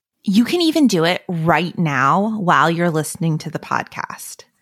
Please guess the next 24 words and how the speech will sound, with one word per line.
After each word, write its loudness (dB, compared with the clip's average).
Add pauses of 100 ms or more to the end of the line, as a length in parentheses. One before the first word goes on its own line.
(220)
So 0
grab 0
a -4
pen -2
and 0
a 0
paper -4 (300)
or 2
open 2
up -2
the 0
Notes 2
app 0
on 0
your -4
phone. -8 (440)
Remember, 0 (460)
don't 2 (100)
overthink 0 (140)
the -4
list. -8 (640)
Pause 2
the -4
podcast. -2